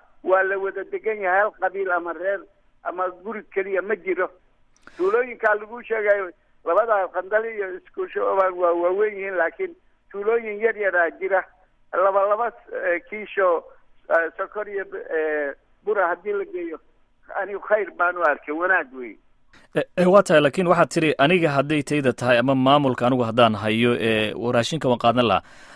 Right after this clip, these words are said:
Speaker 2: Laakiin, eh, Master Cadde Muuse, adigoo madaxweyne ah oo deegaanka maamulaya, wax adiga aan lagula socodsiinin, maamulkaagu aanu ka warhaynin,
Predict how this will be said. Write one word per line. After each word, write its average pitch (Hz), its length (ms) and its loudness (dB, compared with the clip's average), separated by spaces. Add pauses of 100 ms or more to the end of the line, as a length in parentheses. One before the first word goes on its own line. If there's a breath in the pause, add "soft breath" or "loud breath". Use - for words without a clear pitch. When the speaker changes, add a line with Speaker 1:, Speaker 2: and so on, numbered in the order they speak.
Speaker 2:
Laakiin, 196 280 4
eh, 170 280 4
Master 156 240 0
Cadde 170 180 4
Muuse, 156 440 2 (180)
adigoo 165 440 2
madaxweyne 131 640 2
ah 117 380 2
oo 107 380 0
deegaanka 120 600 2
maamulaya, 110 760 2 (260 soft breath)
wax 160 180 -2
adiga 160 340 6
aan 147 100 4
lagula 147 220 4
socodsiinin, 135 720 -2 (140)
maamulkaagu 139 640 2
aanu 139 220 4
ka - 140 0
warhaynin, 135 560 2